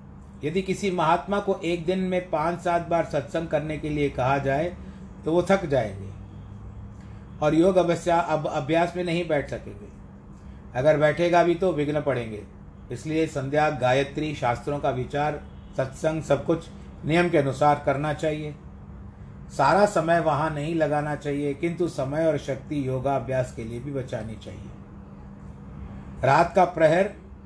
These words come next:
पहला प्रहर जो होता है वो सब लोग जानते हैं,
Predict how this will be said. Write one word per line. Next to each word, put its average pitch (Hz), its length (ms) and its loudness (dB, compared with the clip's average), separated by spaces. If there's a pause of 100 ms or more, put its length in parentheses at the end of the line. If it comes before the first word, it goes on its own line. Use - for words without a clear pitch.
(240)
पहला 175 300 6
प्रहर 151 340 4
जो 147 140 0
होता 139 240 -2
है 156 100 0
वो 151 100 -2
सब 120 260 -6
लोग 151 220 -4
जानते 107 380 -8
हैं, - 120 -16